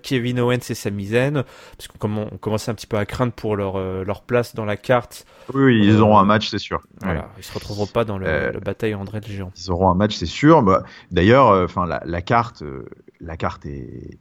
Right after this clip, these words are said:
Speaker 2: est faite quasiment là maintenant. Euh, euh,
Speaker 1: Ouais,
Speaker 2: je
Speaker 1: il y a une
Speaker 2: pense
Speaker 1: quinzaine de matchs, quoi, hein.
Speaker 2: on ne peut plus, il y a plus la place. Euh, j'avais fait le décompte, euh, et je,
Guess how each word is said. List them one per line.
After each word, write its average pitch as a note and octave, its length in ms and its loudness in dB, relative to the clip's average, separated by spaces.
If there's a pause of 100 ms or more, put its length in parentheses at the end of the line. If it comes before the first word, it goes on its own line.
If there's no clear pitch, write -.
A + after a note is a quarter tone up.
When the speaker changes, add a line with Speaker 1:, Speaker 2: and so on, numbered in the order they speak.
(120)
Speaker 2:
est F#2 40 -2
faite C#3+ 360 0
quasiment F2+ 420 -4
là D#2 160 -2
maintenant. F#2 640 2
Euh, D#2+ 220 4 (520)
euh, D2+ 600 2 (200)
Speaker 1:
Ouais, B2+ 140 2
Speaker 2:
je A#2 100 6
Speaker 1:
il F#2 40 6
y - 0 -
a - 20 4
une G2 80 -4
Speaker 2:
pense B2 260 4
Speaker 1:
quinzaine G#2+ 160 -2
de A#2 100 -2
matchs, C#3 300 -2
quoi, G2+ 140 -10
hein. G#2 180 -10 (140)
Speaker 2:
on A2 80 0
ne A2+ 160 4
peut A2+ 240 4
plus, D#3+ 580 4
il G2 60 6
y G2 40 6
a F#2+ 60 4
plus - 200 -2
la G2 120 4
place. D3 380 0
Euh, F#2+ 240 0
j'avais G2+ 240 2
fait C#3+ 180 0
le C3 60 2
décompte, C3+ 640 0 (160)
euh, F2+ 520 4 (440)
et F#2+ 160 0
je, F#2 380 4